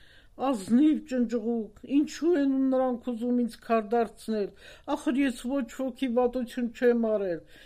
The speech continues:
Ղազարի ձայնով ասաց Նանարը, «ես ուզում եմ արևին հասնել»։ «Այդ դեպքում ճանապարհ ընկիր, ո բարի պատանի, ես կուղեկցեմ քեզ»։ «Արևի մոտ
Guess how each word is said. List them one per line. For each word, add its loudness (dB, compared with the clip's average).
Ղազարի -4
ձայնով -4
ասաց -6
Նանարը, -6
«ես 0
ուզում 2
եմ 2
արևին 2
հասնել»։ -4
«Այդ 4
դեպքում 2
ճանապարհ 2
ընկիր, 0
ո 6
բարի -2
պատանի, 0
ես 2
կուղեկցեմ 0
քեզ»։ -2
«Արևի 2
մոտ 0